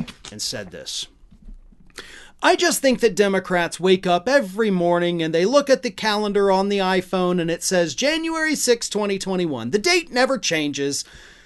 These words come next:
And then they get into an electric vehicle and go get an abortion.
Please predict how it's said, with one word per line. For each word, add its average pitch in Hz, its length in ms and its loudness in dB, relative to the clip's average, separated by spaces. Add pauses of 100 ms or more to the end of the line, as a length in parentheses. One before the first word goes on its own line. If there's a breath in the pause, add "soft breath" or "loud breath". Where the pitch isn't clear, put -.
(340 loud breath)
And 339 140 6
then 392 160 4
they 311 140 2
get 254 220 2
into 226 280 2
an 220 100 2
electric 202 480 0
vehicle 170 520 2
and 151 160 0
go 165 160 2
get 160 200 0
an 160 120 -2
abortion. 117 720 -8